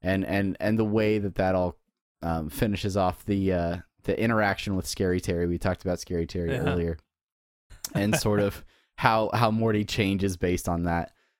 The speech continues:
Speaker 1: uh,
Speaker 2: Yeah.
Speaker 1: meeting with Scary Terry is just excellent, and, and the visuals, I gotta hand it to the artists that, um, that, that draw these books too, because
Speaker 2: Yeah.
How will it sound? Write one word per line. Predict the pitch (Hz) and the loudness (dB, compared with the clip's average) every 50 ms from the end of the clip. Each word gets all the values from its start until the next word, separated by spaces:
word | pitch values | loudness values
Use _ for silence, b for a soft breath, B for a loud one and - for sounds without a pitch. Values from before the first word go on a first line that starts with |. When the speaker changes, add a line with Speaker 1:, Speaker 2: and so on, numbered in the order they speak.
| _ _ | _ _
Speaker 1:
uh, | 95 90 | -2 0
Speaker 2:
Yeah. | 135 131 120 107 - | 2 2 2 0 0
Speaker 1:
meeting | - 95 95 95 92 95 95 95 | 0 0 0 2 2 2 2 2
with | 92 85 | 0 0
Scary | - - - 95 92 90 87 | -2 0 0 2 2 2 0
Terry | - - 92 92 90 85 85 85 82 | 0 0 2 2 2 2 2 0 0
is | - 80 92 - | -2 -2 -4 -2
just | - 87 82 - | -2 -4 -4 -2
excellent, | - 90 - - - 87 85 82 76 - | -2 -2 -2 -2 -4 -2 -2 -2 -2 -2
and, | 92 104 107 98 - | 0 0 0 0 0
and | - 117 117 | 0 2 0
the | 113 | 0
visuals, | 107 120 151 180 170 143 110 101 98 98 - b b b b b b - | 2 2 0 2 2 2 2 2 0 0 -2 b b b b b b 0
I | 92 98 107 | 2 2 4
gotta | 117 110 107 | 2 2 2
hand | 113 110 107 101 | 2 2 2 0
it | 85 - | 0 -2
to | - 101 | -4 -2
the | 90 80 | -2 0
artists | 71 87 90 90 90 87 - - - | 0 2 2 2 0 0 -2 -6 -6
that, | - 87 85 85 - - - | -4 -2 -2 -2 -4 -6 -8
um, | - 87 87 85 85 80 80 71 - - _ - | -8 -6 -6 -4 -4 -6 -6 -8 -10 -14 _ -4
that, | 92 87 87 - - - | -2 -2 -2 -2 -2 -2
that | 92 85 | -2 -2
draw | - 107 107 104 107 | 0 0 2 2 2
these | 107 104 92 | 2 0 -2
books | - - 87 82 - - | -2 -2 -4 -4 -4 -6
too, | - - 117 107 95 87 | -6 -2 -2 0 0 0
because | 85 82 - - 143 139 | -2 -2 -2 -2 -2 0
Speaker 2:
Yeah. | 120 110 104 | -2 -4 -6